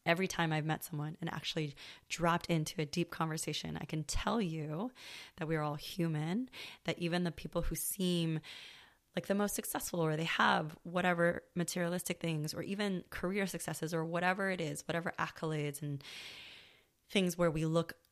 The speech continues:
up to or wish we also had, that at the core, we are all human dealing <laughs> with human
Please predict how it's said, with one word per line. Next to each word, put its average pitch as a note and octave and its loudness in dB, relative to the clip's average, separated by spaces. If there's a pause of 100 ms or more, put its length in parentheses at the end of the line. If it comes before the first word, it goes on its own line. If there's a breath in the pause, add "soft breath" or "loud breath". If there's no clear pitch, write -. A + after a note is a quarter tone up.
up - 2
to D#3+ 0 (420 soft breath)
or D3 -2 (160 loud breath)
wish D#3+ -2
we D#3+ 2
also D#3 2
had, D#3+ 0 (160)
that D#3 0 (480)
at D#3 0
the F3 -2
core, E3 0
we D#3+ 0
are D#3+ 0
all E3+ 0
human E3 -4
dealing D#3 0
<laughs> - -20
with F3 0 (200)
human D#3 -2